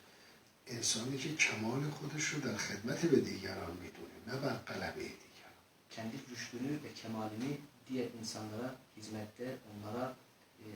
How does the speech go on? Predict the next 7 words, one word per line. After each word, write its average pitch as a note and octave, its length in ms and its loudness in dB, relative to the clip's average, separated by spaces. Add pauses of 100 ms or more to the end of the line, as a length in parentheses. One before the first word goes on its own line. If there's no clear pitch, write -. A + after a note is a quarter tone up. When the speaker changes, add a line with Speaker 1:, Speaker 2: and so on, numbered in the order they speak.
Speaker 2:
onlarla A#2+ 320 0
birlikte A2 340 -4
olmada A#2 320 0
gören A2+ 400 2
bir, G2 220 -4 (320)
e, - 20 -8 (360)
insandır. G2+ 460 -2